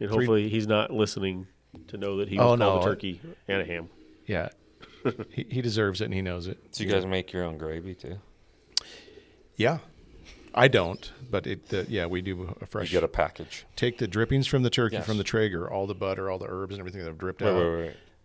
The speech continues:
Speaker 3: So you're, so you're lining, like, foil down there?
Speaker 2: Yeah.
Speaker 3: And then you're lifting the foil out?
Speaker 2: Well, it's a, it's on a cookie sheet.
Speaker 3: Okay.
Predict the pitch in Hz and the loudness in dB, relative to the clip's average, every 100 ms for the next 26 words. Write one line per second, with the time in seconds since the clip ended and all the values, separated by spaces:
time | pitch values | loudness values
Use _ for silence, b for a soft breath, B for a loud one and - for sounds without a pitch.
0 | _ _ _ - - 110 90 101 82 - | _ _ _ -8 2 4 4 2 0 -2
1 | 90 82 - 90 85 87 82 80 - 98 | -2 -4 0 2 4 2 0 -2 -2 4
2 | 90 90 92 90 95 101 - _ _ 101 | 6 6 4 0 -4 -8 -12 _ _ -2
3 | 95 92 82 82 80 85 - 85 80 95 | -2 -2 -2 -2 0 -2 -2 -8 -6 -2
4 | 85 85 90 95 _ _ _ 120 113 101 | -2 -2 -6 -10 _ _ _ 0 2 2
5 | 98 85 - - 90 80 95 - 82 - | -2 -2 -4 -6 -6 -6 -10 -8 -10 -6
6 | 87 82 | -6 -6